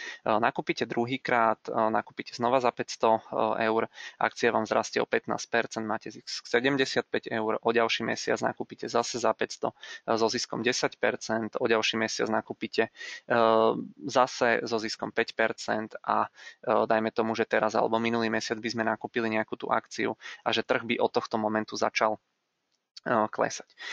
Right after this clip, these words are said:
E, tým, že sme takto postupne navyšovali počas tých dobrých, e, časov tú pozíciu, tak v zásade sme nakúpili dokopy akcie za dvetisícpäťsto eur s tým, že priemerný zisk, e, ak sme zrátali tie pozície a spriemerovali tie zisky, tak, e, na každej akcii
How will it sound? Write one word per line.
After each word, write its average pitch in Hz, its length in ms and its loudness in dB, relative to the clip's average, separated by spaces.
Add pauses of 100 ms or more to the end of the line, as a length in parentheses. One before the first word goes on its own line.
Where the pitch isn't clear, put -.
(160)
E, 113 160 4
tým, 160 160 6
že 190 80 4
sme 151 160 4
takto - 240 0
postupne - 400 2
navyšovali 117 720 2
počas - 320 -4
tých 120 80 -4
dobrých, 113 480 0
e, 113 240 2
časov 117 320 -2
tú - 100 -4
pozíciu, 113 680 -2 (240)
tak 113 160 -2
v 117 80 2
zásade 117 320 0
sme 113 160 2
nakúpili 117 400 0
dokopy 113 400 -2
akcie 113 560 0
za 113 160 -2
dvetisícpäťsto - 800 -2
eur 117 320 2
s - 80 -6
tým, 117 160 -2
že 113 80 -2
priemerný 117 560 -2
zisk, - 320 -6
e, - 320 -8
ak 113 320 4
sme 113 80 0
zrátali 117 400 2
tie - 160 -2
pozície 113 560 -2
a - 80 -2
spriemerovali 113 640 0
tie 110 160 -6
zisky, 110 400 -8
tak, 110 320 -4
e, 127 80 -6
na 110 240 0
každej 120 320 -2
akcii - 320 -4